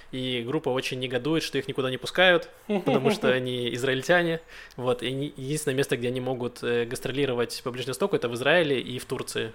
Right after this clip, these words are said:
Speaker 1: Ну, то
Speaker 2: Ну,
Speaker 1: есть
Speaker 2: в Дубае, возможно, скоро смогут
Speaker 1: Возможно, скоро они смогут выставить в Ду-, в Дубае, да, но никуда не могут. Они очень популярны, ездят там по всяким фестивалям в Европе,
Speaker 2: Мгм.
Speaker 1: э, в Европе и в Америке. Они выпустили уже семь, семь альбомов. Эм, вот. И при этом,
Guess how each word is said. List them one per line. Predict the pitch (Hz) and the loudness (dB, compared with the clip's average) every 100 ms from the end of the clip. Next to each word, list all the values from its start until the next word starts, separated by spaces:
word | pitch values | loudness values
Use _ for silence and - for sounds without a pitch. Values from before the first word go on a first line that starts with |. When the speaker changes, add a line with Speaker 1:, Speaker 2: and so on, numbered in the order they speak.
| - | -10
Speaker 1:
Ну, | 135 | -6
то | 117 | -4
Speaker 2:
Ну, | |
Speaker 1:
есть | 120 113 | -2 -4
Speaker 2:
в | |
Дубае, | 123 120 117 | -2 0 0
возможно, | 110 110 110 | 0 -4 -6
скоро | - 113 | -4 -6
смогут | 104 113 123 | -4 -6 2
Speaker 1:
Возможно, | 139 135 175 165 | 4 6 4 4
скоро | - 151 151 | 2 4 4
они | 143 | 4
смогут | 147 143 | 2 2
выставить | 139 - 139 - | 0 -2 -2 -2
в | |
Ду-, | 143 | -4
в | 127 | -4
Дубае, | 127 127 196 165 | -2 2 4 4
да, | 123 123 - - | 2 -2 -2 -8
но | 123 139 131 127 | -6 -4 -2 -2
никуда | 127 135 139 | -4 -2 -2
не | 151 | 2
могут. | 220 185 | 2 2
Они | 143 156 | 2 2
очень | 139 | 0
популярны, | 147 147 147 | 0 2 2
ездят | 131 131 120 | 0 -2 -4
там | 123 | -6
по | 123 | -8
всяким | - 135 127 | -6 -6 -6
фестивалям | - 139 135 123 | -6 0 2 2
в | 120 | -4
Европе, | 127 214 220 147 - - | 2 2 2 -4 -8 -12
Speaker 2:
Мгм. | 127 123 117 - | -8 -6 -8 -8
Speaker 1:
э, | 127 123 | -6 -4
в | 123 | -2
Европе | 135 147 123 | -2 0 -2
и | |
в | |
Америке. | 131 190 185 - 135 127 | -2 -2 -2 -2 -4 -4
Они | 123 | -6
выпустили | 123 - 123 | -8 -10 -8
уже | 120 | -6
семь, | - 135 | -4 -4
семь | 135 139 | -2 -2
альбомов. | 127 127 208 147 - - _ | -2 0 0 0 -4 -20 _
Эм, | 123 123 120 120 120 - | -6 -4 -2 -4 -6 -10
вот. | 135 131 - | -4 -4 -6
И | 143 139 | -4 -4
при | - 151 | 2 4
этом, | 165 151 135 | 4 2 -2